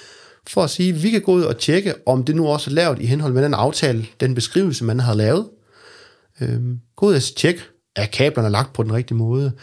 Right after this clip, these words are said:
Har det den ønskede funktion, som man har beskrevet? Så man både som bygherre og som entreprenør kan s-, kan nikke til hinanden og sige, vi har faktisk leveret det, som du gerne vil have, og kunden er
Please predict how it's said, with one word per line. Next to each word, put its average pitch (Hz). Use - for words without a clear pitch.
Har -
det 120
den 110
ønskede 131
funktion, 113
som 104
man 101
har 101
beskrevet? 123
Så -
man 131
både 185
som 107
bygherre 131
og 170
som 127
entreprenør 131
kan 131
s-, -
kan 120
nikke 131
til -
hinanden 123
og 139
sige, 139
vi 160
har 202
faktisk -
leveret 147
det, 156
som 117
du 117
gerne 139
vil 110
have, 190
og 131
kunden 160
er 127